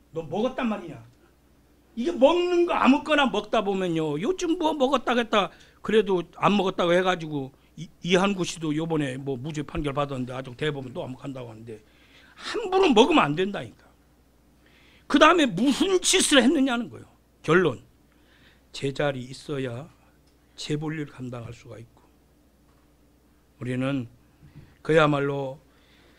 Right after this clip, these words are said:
우리의 고백 속에 먹든지 마시든지 무엇을 하든지 그러면서 우리 인터넷 복음 방송이 다른 복음을 전하지 않고 이 하나님의 뜻을 나라를 건설하기 위한 복음의 확장을 위한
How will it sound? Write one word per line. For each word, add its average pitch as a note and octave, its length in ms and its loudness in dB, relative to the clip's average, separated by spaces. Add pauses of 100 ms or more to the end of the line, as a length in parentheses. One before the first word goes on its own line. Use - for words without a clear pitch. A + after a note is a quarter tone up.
(840)
우리의 D#3+ 320 6
고백 C#3+ 360 0
속에 B2+ 440 -4
먹든지 D#3+ 520 0
마시든지 C#3+ 520 -4
무엇을 C3 400 -8
하든지 B2 500 -10 (300)
그러면서 F3 800 0 (420)
우리 B2+ 400 -8 (520)
인터넷 D3+ 400 -4
복음 C#3 360 -4
방송이 B2 580 -8
다른 D#3+ 400 0
복음을 D3+ 360 -2
전하지 B2 400 -10
않고 B2 300 -12 (920)
이 G#3 360 8
하나님의 A3 580 0 (180)
뜻을 A#3+ 400 0
나라를 F3+ 440 0
건설하기 D3 580 -2
위한 D#3 220 -2 (520)
복음의 F3+ 500 6
확장을 D#3 600 -6
위한 G2+ 120 -16